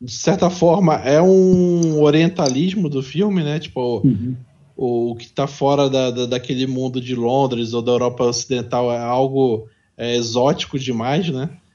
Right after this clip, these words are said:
Speaker 1: E, e o Vlad vai ser a, uma personificação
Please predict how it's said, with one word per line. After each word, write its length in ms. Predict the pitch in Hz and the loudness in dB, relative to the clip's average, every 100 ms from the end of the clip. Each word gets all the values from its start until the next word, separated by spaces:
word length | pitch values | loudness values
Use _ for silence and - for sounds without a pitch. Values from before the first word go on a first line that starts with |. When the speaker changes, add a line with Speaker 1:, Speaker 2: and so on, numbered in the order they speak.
| _ | _
Speaker 1:
E, 760 | 113 110 107 107 104 101 90 80 _ _ _ - | -10 -8 -6 -8 -8 -10 -12 -16 _ _ _ -4
e 80 | 127 | -2
o 60 | |
Vlad 360 | 113 123 131 131 | 0 2 2 0
vai 220 | 120 123 | 0 0
ser 280 | 131 131 131 | 0 0 2
a, 380 | 131 113 107 104 | 2 2 0 -2
uma 220 | 110 95 82 - - _ | -6 -10 -16 -20 -20 _
personificação 1080 | - - 151 143 - - - - 151 151 123 | -8 -2 0 0 -2 -4 -2 0 2 0 -2